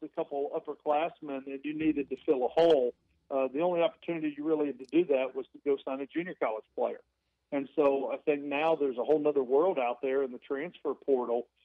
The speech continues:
Um, I think it's the same thing like we talked about name, image, and likeness.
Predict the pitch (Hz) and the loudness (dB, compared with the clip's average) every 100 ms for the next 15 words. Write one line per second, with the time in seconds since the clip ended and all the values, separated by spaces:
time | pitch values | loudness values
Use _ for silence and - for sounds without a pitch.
0 | _ _ 139 131 131 135 143 135 - 151 | _ _ -4 -4 -10 -12 0 0 4 2
1 | 147 - 147 147 - - 175 156 156 165 | 2 -6 -8 -8 -4 0 0 2 0 4
2 | 147 - 151 151 147 - 143 135 143 147 | 0 0 -2 0 -2 0 -2 0 -2 0
3 | 151 151 139 131 143 160 143 127 | -2 0 -2 2 0 0 -6 -8